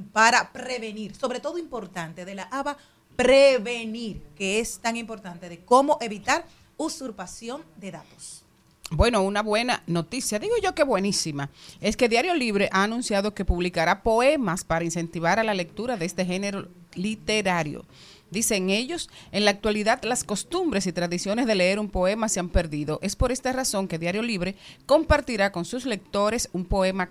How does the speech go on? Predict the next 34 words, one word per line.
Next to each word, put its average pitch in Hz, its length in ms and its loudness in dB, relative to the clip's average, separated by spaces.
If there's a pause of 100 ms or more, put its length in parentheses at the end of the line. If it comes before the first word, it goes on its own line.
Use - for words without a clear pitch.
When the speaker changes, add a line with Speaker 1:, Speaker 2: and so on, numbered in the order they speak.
Speaker 2:
cada 226 400 4
día 180 360 -4 (360)
con 233 160 2
la 277 80 2
intención 277 500 -2
de 214 100 -2
despertar 196 600 -2
los 220 100 -4
sentidos 208 480 -4
de 202 60 2
las 185 100 0
personas 180 560 -2
a 170 80 -2
través 180 380 0
de 180 80 0
esas 180 240 -4
palabras. - 640 -4 (400)
Las 196 200 0
publicaciones 262 720 2
se 190 160 2
realizarán 175 560 -2
cada 214 340 2
día 220 360 -2 (340)
y 294 120 0
se 302 100 0
escogerán 226 480 4
escritos 220 500 -2
de 180 100 0
poetas 170 480 0
de 175 120 2
diferentes 170 500 -2
nacionalidades, 208 960 -2 (320)
incluyendo 220 640 0
criollos. 160 580 -2